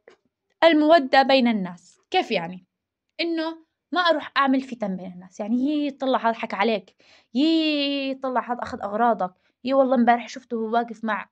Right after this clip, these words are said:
عدوك، لأنه إحنا ما شاء الله البني آدمين أعدائنا كثير،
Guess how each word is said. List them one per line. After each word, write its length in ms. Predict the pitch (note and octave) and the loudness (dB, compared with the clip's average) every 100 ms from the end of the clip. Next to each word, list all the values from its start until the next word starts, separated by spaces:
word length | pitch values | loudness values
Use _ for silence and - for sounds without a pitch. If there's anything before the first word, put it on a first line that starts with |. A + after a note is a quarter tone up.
| - | -2
عدوك، 640 | G#3+ G#3+ A#3 F#3 E3+ _ _ _ _ _ | 0 0 -2 -2 -4 _ _ _ _ _
لأنه 180 | G3 G#3 | -4 -4
إحنا 160 | - G#3+ | -6 -8
ما 60 | |
شاء 160 | G3 A3+ | -8 -8
الله 220 | A3 A3+ | -2 -2
البني 300 | G3 G#3 - | -2 -6 -8
آدمين 500 | F#3 G#3 A#3 C#4+ - _ | -10 -4 -2 -2 -6 _
أعدائنا 440 | G3 G#3 A#3+ A#3 A3 | 2 4 2 2 -2
كثير، 440 | - - G3 E3+ | -8 -10 -8 -10